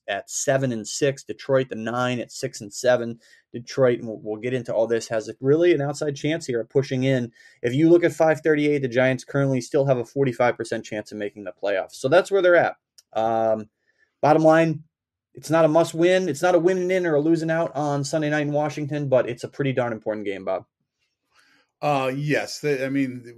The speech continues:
Speaker 2: the, the, the moment of reckoning has come for the Giants.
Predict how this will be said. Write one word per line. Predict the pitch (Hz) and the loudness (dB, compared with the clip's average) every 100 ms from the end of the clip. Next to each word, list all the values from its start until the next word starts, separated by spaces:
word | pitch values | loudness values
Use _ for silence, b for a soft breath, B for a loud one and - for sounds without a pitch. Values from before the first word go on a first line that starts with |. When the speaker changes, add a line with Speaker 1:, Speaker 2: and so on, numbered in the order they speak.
| 120 | -20
Speaker 2:
the, | 123 127 127 | -20 -16 -12
the, | 135 123 | -12 -8
the | 135 | -2
moment | 165 190 170 | 0 2 -2
of | 135 | 0
reckoning | 151 151 147 139 131 | 0 2 0 -2 -4
has | - | -8
come | - 143 131 | -4 -4 -4
for | 127 | -10
the | |
Giants. | 120 123 120 117 113 - | -10 -10 -8 -8 -12 -14